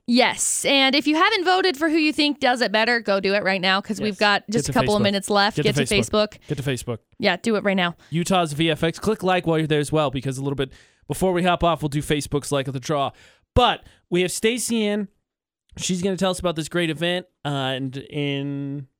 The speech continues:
Speaker 2: we'll have her on here in, like, six minutes, and then in about twelve or so, we're gonna find out who's gonna be dancing at Dancing with the Relay Stars for losing iPod Idol. And remember, the loser has to do a routine choreographed by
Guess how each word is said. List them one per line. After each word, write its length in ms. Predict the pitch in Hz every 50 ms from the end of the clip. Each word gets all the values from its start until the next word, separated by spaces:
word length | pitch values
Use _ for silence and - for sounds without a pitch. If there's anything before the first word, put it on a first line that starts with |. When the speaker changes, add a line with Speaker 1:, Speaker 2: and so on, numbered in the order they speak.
| _ _ _ _ _ -
Speaker 2:
we'll 120 | 151 151
have 180 | 160 156 151 139
her 140 | 160 151
on 240 | 147 147 151 151 147
here 240 | 143 143 151 147 143
in, 160 | 143 127 127 _ - -
like, 180 | - 151 151 -
six 300 | - - 233 226 220 -
minutes, 320 | 240 233 240 247 240 - 208
and 180 | 180 170 175
then 140 | 180 185 190
in 100 | 190 185
about 680 | 180 165 151 165 - - 214 214 220 220 214 214 _ -
twelve 560 | - - - 196 208 202 190 180 170 165 151
or 100 | 165 147
so, 460 | - - 156 143 139 135 135 131 127 - - - - - _ _ -
we're 120 | 147 156 151
gonna 160 | 160 156 156
find 280 | - - 165 160 151
out 300 | 160 156 156 151 - -
who's 360 | - - 160 170 170 170 147 139
gonna 180 | 156 160 151
be 120 | 143 143 139
dancing 500 | 147 139 135 127 - - 143 127 123 117 - - _ _ _ _ _ -
at 400 | - 139 135 131 123 - - - -
Dancing 300 | - 147 139 139 123 139
with 60 | 135
the 40 | 127
Relay 200 | 135 135 131 127
Stars 300 | 120 - - 127 127 127
for 140 | - - 160
losing 320 | 165 175 175 170 170 180
iPod 340 | 175 170 180 175 - 185 185
Idol. 380 | 196 196 190 165 131 107 - _ -
And 100 | - 135
remember, 420 | 143 170 220 247 233 180 170 160
the 140 | 147 131 147
loser 400 | 143 156 180 202 233 214 196 202
has 220 | 202 190 185 - -
to 60 | 160
do 100 | 175 175
a 60 | 170
routine 500 | 160 160 156 - - 196 185 160 143 135
choreographed 640 | 117 - - 180 196 196 185 165 180 175 175 - - _ -
by 480 | - 302 294 254 220 208 208 196 170